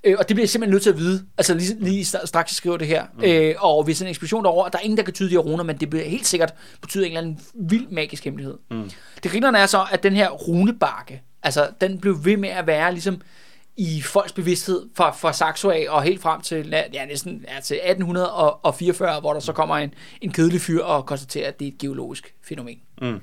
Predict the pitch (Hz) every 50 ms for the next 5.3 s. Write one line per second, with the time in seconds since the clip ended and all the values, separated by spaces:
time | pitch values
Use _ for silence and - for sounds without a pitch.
0 | - - - 151 143 139 - - - - 208 208 226 269 220 175 220 214 196 214
1 | 202 190 - 185 - 208 208 190 185 185 190 180 185 190 - - 202 - - 165
2 | 165 151 226 151 143 - - - - - - - 208 180 - - 139 127 131 127
3 | 113 - - - 131 127 127 - 123 - - - - - - - 190 170 160 151
4 | 160 156 196 233 294 277 - 135 123 - 117 123 120 131 - - 101 101 98 101
5 | - - - - 120 110